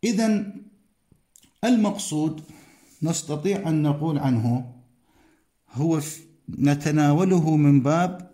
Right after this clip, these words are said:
أنه عبارة عن ثقافة صرفية، هذا هو منهجي. لكن نعم، هناك من أهل العلم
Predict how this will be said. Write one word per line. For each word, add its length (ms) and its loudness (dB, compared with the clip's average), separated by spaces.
أنه 480 2
عبارة 500 0
عن 460 0
ثقافة 680 -4
صرفية، 840 -4
هذا 340 0
هو 300 -2
منهجي. 640 2
لكن 360 -4
نعم، 500 -2
هناك 380 -4
من 240 -4
أهل 240 -4
العلم 500 -4